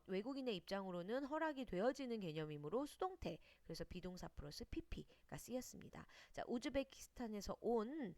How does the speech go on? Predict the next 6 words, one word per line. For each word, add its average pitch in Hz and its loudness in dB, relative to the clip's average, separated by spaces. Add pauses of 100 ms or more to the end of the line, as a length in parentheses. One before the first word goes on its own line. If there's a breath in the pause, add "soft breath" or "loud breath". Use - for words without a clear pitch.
(140)
주부가, 156 0 (200 loud breath)
어, 147 0
이렇게 185 -2 (200 soft breath)
이야기를 170 2
했다라는 214 2
거겠죠. 139 -12